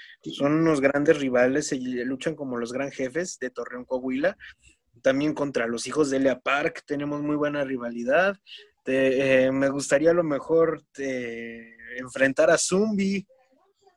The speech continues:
Speaker 2: eh, a luchadores, este, de ese calibre, ¿no?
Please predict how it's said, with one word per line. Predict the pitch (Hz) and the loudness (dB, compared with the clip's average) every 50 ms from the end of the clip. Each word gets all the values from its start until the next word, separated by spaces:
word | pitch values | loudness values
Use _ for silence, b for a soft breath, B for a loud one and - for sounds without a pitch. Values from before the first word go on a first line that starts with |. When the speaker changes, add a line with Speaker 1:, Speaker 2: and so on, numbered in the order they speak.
| _ _ - | _ _ -6
Speaker 2:
eh, | 135 131 127 127 127 127 127 127 127 123 123 123 123 123 123 123 120 | -4 -2 -2 0 -2 -2 -2 -2 -2 -4 -4 -4 -4 -4 -2 -2 -2
a | 123 123 | -2 -2
luchadores, | 127 131 143 143 139 - - 139 139 151 170 175 190 190 175 - - - | -2 -2 -2 -2 -2 2 2 2 4 4 4 2 2 0 -2 -4 -6 -6
este, | 147 127 - - - 123 123 123 | -6 -6 -6 -8 -8 -6 -6 -4
de | 123 139 | -4 -4
ese | 147 - - 170 | -4 -4 -6 -6
calibre, | - 139 131 135 156 170 160 139 127 120 | -4 -2 -2 0 0 0 0 0 -2 -4
¿no? | 120 123 139 165 185 190 | -8 -8 -8 -6 -8 -8